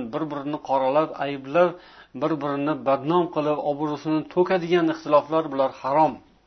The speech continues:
Ammo bir-biridan foydalanadigan, bir-birini eshitib, uning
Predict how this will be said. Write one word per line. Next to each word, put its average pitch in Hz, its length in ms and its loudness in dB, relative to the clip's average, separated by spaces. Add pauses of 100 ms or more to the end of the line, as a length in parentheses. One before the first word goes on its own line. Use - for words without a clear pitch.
(560)
Ammo 151 460 2
bir-biridan 151 640 0
foydalanadigan, 165 1080 4
bir-birini 143 480 -2
eshitib, 151 440 -4 (420)
uning 175 260 4